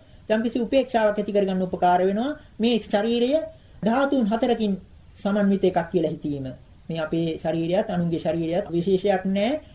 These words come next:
ධාතුන් වශයෙන් සැලකනකොට. ඒ කියන්නේ පඨවි, ආපෝ, තේජෝ, වායෝ කියලා කියන මේ මහ පොළොව, අපි සාමාන්‍ය නිදර්ශන වශයෙන් මහ පොළොවත්, ජලයත්, හින්නත්, වායුවත් කියලා ගන්න ඒවා.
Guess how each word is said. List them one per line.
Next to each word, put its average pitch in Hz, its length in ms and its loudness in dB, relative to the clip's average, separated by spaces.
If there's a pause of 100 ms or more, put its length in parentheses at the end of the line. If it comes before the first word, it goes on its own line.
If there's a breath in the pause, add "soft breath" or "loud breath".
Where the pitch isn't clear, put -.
ධාතුන් 254 480 2
වශයෙන් 196 300 2
සැලකනකොට. 156 520 0
ඒ 151 120 -6
කියන්නේ 165 260 -4
පඨවි, 208 400 0
ආපෝ, 185 400 4
තේජෝ, 214 440 2
වායෝ 160 400 2
කියලා 156 220 -4
කියන 170 280 -4 (600 soft breath)
මේ 175 200 0
මහ 170 200 0
පොළොව, 175 260 2
අපි 175 280 -2
සාමාන්‍ය 160 460 -6
නිදර්ශන 156 440 -2
වශයෙන් 151 300 -4
මහ 156 220 -6
පොළොවත්, 151 360 2
ජලයත්, 151 400 2 (540 soft breath)
හින්නත්, 180 480 2 (260)
වායුවත් 165 520 2
කියලා 160 240 -2
ගන්න 156 240 -2
ඒවා. 160 280 2